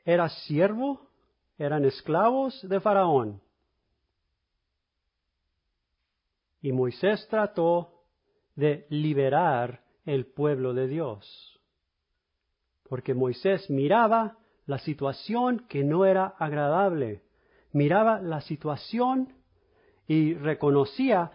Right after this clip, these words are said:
que acerca de Dios, esto no se debe de estar haciendo así. La situación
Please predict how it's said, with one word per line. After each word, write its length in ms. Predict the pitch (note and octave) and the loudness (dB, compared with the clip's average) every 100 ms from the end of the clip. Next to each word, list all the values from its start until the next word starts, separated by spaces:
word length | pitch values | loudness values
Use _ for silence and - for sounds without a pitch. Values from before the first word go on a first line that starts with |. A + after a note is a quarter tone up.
| _ _ | _ _
que 120 | - | -8
acerca 540 | C#3+ C#3 - G#3 G#3 G3+ | -6 -4 2 2 4 2
de 160 | E3+ | 2
Dios, 720 | E3+ C4+ B3 G3+ - - - _ _ _ _ _ _ _ _ _ _ _ _ _ _ _ _ _ _ _ | 0 0 0 0 -4 -20 -20 _ _ _ _ _ _ _ _ _ _ _ _ _ _ _ _ _ _ _
esto 400 | E3 F3+ - F3+ | -6 -6 -4 -2
no 200 | D#3+ D#3 | 0 -2
se 160 | - D#3 | -4 -4
debe 280 | D3 D#3 D#3 | -2 -2 -2
de 80 | |
estar 320 | D3 - D#3 D3+ | -6 -4 -2 -2
haciendo 640 | C#3 D3 D#3 D#3+ D#3+ _ _ _ | -4 -4 -2 -4 -8 _ _ _
así. 420 | - E3+ C#3 G#2 F#2 _ _ _ _ _ _ _ - | -10 -10 -10 -12 -16 _ _ _ _ _ _ _ -8
La 120 | C3 | -8
situación 840 | - C#3 C#3 B2 - E3 F3 F3 | -6 -6 -6 -6 0 2 2 0